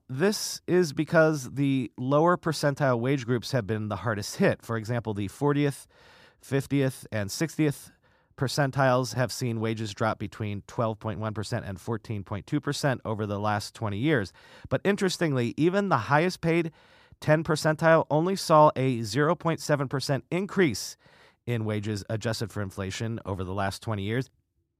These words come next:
And the lowest paid ten percentile only saw a zero point seven percent decrease. So what these numbers suggest is that it's middle wage jobs in Silicon Valley that are getting squeezed.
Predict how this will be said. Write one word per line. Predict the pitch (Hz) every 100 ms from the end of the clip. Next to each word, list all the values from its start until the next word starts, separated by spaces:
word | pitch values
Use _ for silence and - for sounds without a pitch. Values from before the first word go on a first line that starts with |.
| _
And | 120 135 123
the | 139
lowest | 139 160 202 190
paid | 165 156 123
ten | - 123
percentile | 120 - 113 107 107 95 - _ - - _
only | 120 127 131
saw | - 123 117
a | 113 110 101 104
zero | 101 117 110
point | 120 113
seven | - 110 107
percent | 110 117 117
decrease. | 147 214 190 156 87 - - _ _ _ _ _ _ _ _ _ _
So | - 143
what | 147 170
these | 180
numbers | 160 160 185 -
suggest | 190 127 135 135 -
is | 135 113
that | 127 -
it's | 127 - -
middle | 123 131 156 180 185
wage | 156 143 131 110
jobs | 113 98 123 113 104 90 85 - - _
in | 113 107 95
Silicon | - 117 107 107
Valley | 101 101 98
that | 95 95
are |
getting | 95 95 87
squeezed. | - 95 87 - -